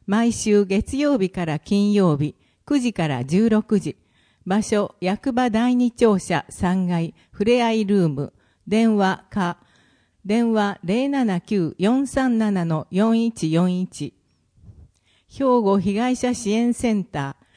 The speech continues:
ー、平成二十一年九月に兵庫県公安委員会から犯罪被害者等早期援助団体の指定を受けたエヌピーオー法人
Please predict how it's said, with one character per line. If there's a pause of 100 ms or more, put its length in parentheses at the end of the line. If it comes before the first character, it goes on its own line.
(260)
ー、
平
成
二
十
一
年
九
月
に (160)
兵 (160)
庫
県
公
安
委
員
会
か
ら
犯
罪
被
害
者
等
早
期
援
助
団
体
の
指
定
を
受
け
た (300)
エ
ヌ
ピ
ー
オ
ー
法
人